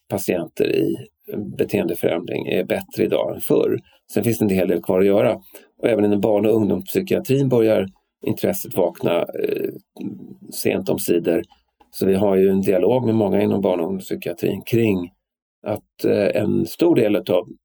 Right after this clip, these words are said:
den ökade mentala ohälsa som finns bland barn och unga kan kanske kopplas till många saker förstås, men bland annat en lägre grad av fysisk aktivitet än förr.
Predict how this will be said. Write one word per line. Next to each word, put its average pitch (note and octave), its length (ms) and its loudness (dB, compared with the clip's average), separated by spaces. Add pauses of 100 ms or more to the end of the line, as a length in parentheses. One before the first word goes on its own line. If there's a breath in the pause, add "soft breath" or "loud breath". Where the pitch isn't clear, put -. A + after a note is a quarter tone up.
(160)
den G#2 340 0
ökade F#2 840 -2 (140)
mentala F#2 440 0
ohälsa F#2 420 0
som F2 160 -4
finns A#2+ 280 -2
bland G2 200 0
barn F#2 200 0
och F2 100 0
unga E2+ 240 -2 (520 loud breath)
kan A2+ 280 0
kanske G2 260 0
kopplas - 460 -2
till - 320 -2 (480)
många F#2 140 2
saker G2+ 260 -2
förstås, - 340 -4
men F#2+ 100 2
bland F#2 160 0
annat E2 140 -4 (440)
en G2 160 0
lägre G2 580 0
grad D#2 340 0
av D#2 40 0
fysisk - 440 -4
aktivitet - 640 -4
än E2 220 -8
förr. - 520 -4